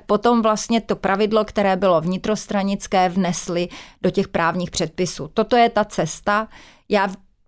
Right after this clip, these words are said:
se trošku obávám takového toho sociálního inženýrství, že tedy my budeme měnit ty politické strany zvenčí, protože pak se bude vymýšlet nějaká kulišárna, jak to obejít.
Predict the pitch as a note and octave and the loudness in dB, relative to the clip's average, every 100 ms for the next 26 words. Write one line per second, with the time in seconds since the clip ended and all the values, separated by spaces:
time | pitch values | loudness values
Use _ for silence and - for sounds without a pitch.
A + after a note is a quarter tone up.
0 | _ _ - - A3 A#3 A#3+ - C#4+ - | _ _ -4 0 0 2 0 2 0 2
1 | A3 A#3 A#3 A#3+ A#3+ A#3 G#3+ G#3+ A3+ A#3+ | 2 4 4 2 2 2 0 0 2 2
2 | B3+ - G#3+ - A#3+ A3+ A#3+ C4 G3+ A3+ | 2 0 -2 2 2 4 6 6 6 4
3 | G#3 A3 A3 A3 A3+ - G#3+ G#3+ A#3 A3 | 4 2 2 0 -2 -2 -2 0 0 0
4 | A3 A3+ A3+ A#3 G#3 A#3+ A3+ A#3 A3+ G#3+ | 0 2 4 4 4 4 4 4 4 4
5 | G#3+ A3+ - A#3+ G#3+ D#3 G#3 A3 - A3+ | 2 2 0 -4 0 0 0 -2 0 0
6 | A3 - A3 A3 A#3 G#3 F3+ G3+ - G#3 | 0 0 0 2 2 2 0 0 0 -2
7 | G#3 - - - - A3 G#3 A3 A#3 - | -4 -10 -16 -8 0 0 2 2 2 2
8 | G#3 G#3 - A#3 A3+ G#3+ - _ _ - | -2 -2 2 4 4 2 -4 _ _ -20
9 | _ _ _ F#3 E3 A3 A3 G3 G#3 G#3+ | _ _ _ -10 -4 2 4 4 4 4
10 | A3 - A3 A3 G#3 G#3+ A3 A3 G#3+ G#3 | 4 2 2 2 0 0 0 2 2 2
11 | A3 G3+ G#3 G#3+ G3+ - A#3+ G3+ F3+ F3 | 2 2 2 2 2 2 2 4 2 2
12 | E3+ G3 - | 2 -2 -10